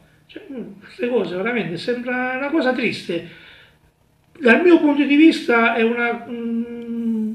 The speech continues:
una situazione molto, molto triste ed è questo il motivo per cui io l'ho paragonata volutamente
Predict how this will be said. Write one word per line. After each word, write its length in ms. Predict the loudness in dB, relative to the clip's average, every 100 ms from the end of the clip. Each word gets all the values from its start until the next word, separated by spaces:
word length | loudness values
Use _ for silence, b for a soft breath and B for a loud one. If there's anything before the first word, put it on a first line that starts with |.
| -8
una 100 | -6
situazione 540 | -4 0 -2 0 -2 0
molto, 460 | 0 0 0 0
molto 360 | 2 2 2 -4
triste 580 | -6 -8 -6 -4 -4 -4
ed 160 | -4
è 100 | -2
questo 260 | -4 -4 -4
il 80 | -4
motivo 300 | -4 -2 -4
per 160 | -4
cui 160 | -4 -2
io 120 | 0
l'ho 280 | 0 -2 -2
paragonata 840 | -4 -4 -2 -2 0 -2 -4 -8 -6
volutamente 840 | -2 0 0 -4 -6 -8 -8 -10